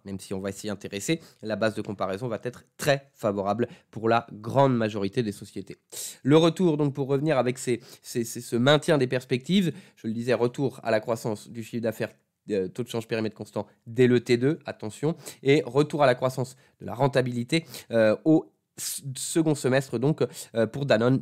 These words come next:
de la même façon, hein, sur toute l'année deux mille vingt et un, il va falloir bien observer les détails avec un impact covid important, euh, notamment sur le T deux, le T trois et également sur la fin de l'année. Euh, il y a donc, euh, une, une baisse un peu dans tous les, euh, dans tous les,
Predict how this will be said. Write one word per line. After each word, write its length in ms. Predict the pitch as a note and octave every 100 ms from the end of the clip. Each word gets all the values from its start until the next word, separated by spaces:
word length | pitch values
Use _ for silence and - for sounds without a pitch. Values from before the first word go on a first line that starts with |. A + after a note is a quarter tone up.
| A2+
de 100 | C3
la 160 | A#2+ A#2
même 160 | B2+
façon, 320 | A#2 B2 -
hein, 40 | B2
sur 200 | - -
toute 180 | C#3 B2+
l'année 200 | A#2+ A#2
deux 100 | G#2+
mille 140 | G#2
vingt 180 | G#2 G#2
et 40 |
un, 80 | A#2+ C3 - B2
il 120 | A2+
va 80 | G#2+
falloir 340 | G#2 A#2 A#2
bien 540 | A2+ B2 B2+ A2+ G#2+
observer 540 | A#2+ A#2+ B2+ A2+ C#3+ C#3+ - -
les 180 | C3+
détails 540 | C#3 C3+ C3+ B2+ C#3+ C#3+
avec 360 | B2+ A#2+ C3+ - - -
un 120 | A#2
impact 380 | G#2+ C3+ C3 A#2
covid 420 | - A2 C#3 A#2+ - -
important, 640 | D3 C3+ C3 - B2 C3 - -
euh, 140 | G#2+ G#2+
notamment 320 | A2 A2 A#2+
sur 180 | - G#2+
le 100 | G#2
T 160 | A2+
deux, 260 | A#2 C#3 C#3+ -
le 120 | A2
T 200 | - C3
trois 340 | - C3+ D3+ - -
et 100 | A2+
également 300 | G#2 G#2 C3
sur 140 | C3
la 120 | G2 A2
fin 160 | C3+
de 60 | A#2+
l'année. 220 | G#2+ - _ _ _ _ _ _ _ _ - - - - -
Euh, 460 | A#2 G#2+ G#2 F2 C2+ G1+ G1+ - -
il 120 | D#3+
y 80 | F3
a 80 |
donc, 240 | E3 D#3+ D#3
euh, 220 | C#3+ C3+
une, 160 | C#3+ C3
une 180 | C#3+ C#3
baisse 300 | D#3+ D3+ D3
un 80 |
peu 160 | A#2+ D3+
dans 140 | C3+
tous 200 | B2 D3
les, 220 | C#3+ C3 A#2
euh, 260 | A2 A2
dans 160 | G#2+ A2
tous 180 | - C3
les, 260 | A#2 A2